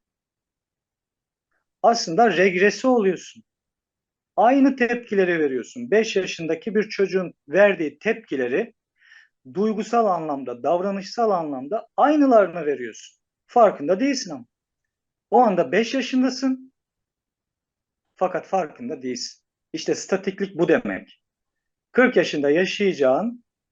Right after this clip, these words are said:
şey, beş yaşında yaşadığını, kırk yaşında aynısını yaşadığında hop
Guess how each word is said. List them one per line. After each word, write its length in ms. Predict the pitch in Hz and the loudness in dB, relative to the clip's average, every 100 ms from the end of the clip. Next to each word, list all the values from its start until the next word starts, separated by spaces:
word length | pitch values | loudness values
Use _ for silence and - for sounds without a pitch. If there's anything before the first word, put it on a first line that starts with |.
| _ _ _ _ _ _ _ _ _ _ _ - - | _ _ _ _ _ _ _ _ _ _ _ -20 -20
şey, 400 | - 214 180 185 | -4 0 0 0
beş 200 | 208 214 | -2 -2
yaşında 320 | - 170 151 | -4 -4 -4
yaşadığını, 640 | 160 185 214 165 135 208 | -4 -2 -2 -2 -4 -4
kırk 240 | - 233 202 | -8 -6 -6
yaşında 400 | 170 160 147 - | -8 -10 -12 -6
aynısını 560 | 180 247 185 156 - 147 | -2 -2 -4 -10 -12 -4
yaşadığında 640 | 208 208 170 143 143 185 | -2 -2 -6 -6 -6 -8
hop 440 | 165 196 247 247 | 0 4 4 2